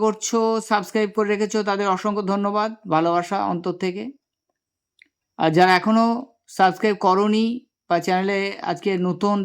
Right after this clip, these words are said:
দেখছো, তারা অবশ্যই চ্যানেলটা সাবস্ক্রাইব করে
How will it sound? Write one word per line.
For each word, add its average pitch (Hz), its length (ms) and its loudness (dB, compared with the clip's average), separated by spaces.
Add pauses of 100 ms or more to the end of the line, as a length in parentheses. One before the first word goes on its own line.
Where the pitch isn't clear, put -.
দেখছো, 190 340 -2 (880)
তারা 165 180 4 (140)
অবশ্যই 196 380 0 (100)
চ্যানেলটা 202 360 0
সাবস্ক্রাইব 214 380 0 (100)
করে 214 140 2